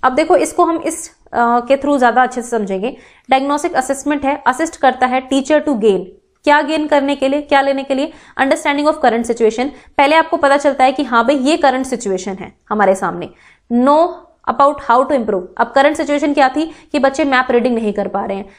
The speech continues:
Knowledge about how to improve, आपको इम्प्रूव कैसे करना है, इस बात का ज्ञान होना चाहिए। Required resources, रिसोर्सेज क्या हैं? जैसे मैंने कहा ना, एटलस चाहिए आपको या जो भी चाहिए। फिर आप करते हैं एक्शन और फिर आप करते हैं इम्प्रूव्ड लर्निंग आउटकम्स, है ना? हो सकता है कि बीस में से कम से कम पाँच में ही सुधार आ गया,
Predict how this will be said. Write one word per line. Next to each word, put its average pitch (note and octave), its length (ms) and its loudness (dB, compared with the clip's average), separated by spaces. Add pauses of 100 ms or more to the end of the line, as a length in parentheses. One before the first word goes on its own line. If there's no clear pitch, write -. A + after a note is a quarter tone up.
(340)
Knowledge C#4+ 380 2
about C#4+ 280 2
how B3 160 2
to D#4 100 -2
improve, C#4+ 260 0 (140)
आपको A#3+ 240 0
इम्प्रूव C#4+ 300 0
कैसे C#4 300 0
करना B3+ 260 -2
है, C#4 120 -4
इस - 200 -4
बात A#3 160 2
का B3 100 -2
ज्ञान G#3 220 -2
होना G#3+ 200 -4
चाहिए। G#3+ 340 -2 (240)
Required B3+ 380 2
resources, A3+ 480 -2
रिसोर्सेज C4 500 0
क्या B3+ 120 2
हैं? C4+ 160 -2
जैसे B3+ 180 -2
मैंने B3+ 180 -2
कहा A#3+ 200 0
ना, D4 180 -2
एटलस A#3+ 360 0
चाहिए A3+ 200 2
आपको A3+ 260 2
या A#3 60 4
जो A#3+ 140 2
भी A#3+ 100 0
चाहिए। A#3 380 -2 (280)
फिर F4 120 4
आप D#4+ 180 2
करते A#3+ 240 -2
हैं B3+ 220 -6
एक्शन G3 320 -6 (220)
और B3 80 0
फिर D4 160 2
आप C#4 200 2
करते A#3 240 -2
हैं C4+ 140 -6
इम्प्रूव्ड C4+ 440 2
लर्निंग G3 360 0
आउटकम्स, - 500 -6
है B3 60 -2
ना? D4+ 160 -6
हो A#3+ 80 4
सकता C4+ 260 0
है C#4+ 60 2
कि D4 100 -2
बीस C#4 340 0
में B3 120 0
से B3 120 -2
कम B3+ 140 0
से A#3+ 120 -2
कम G#3 140 0
पाँच A#3+ 360 0
में B3+ 120 -2
ही B3+ 40 -6
सुधार A3 320 2
आ G#3 100 4
गया, G#3 220 -6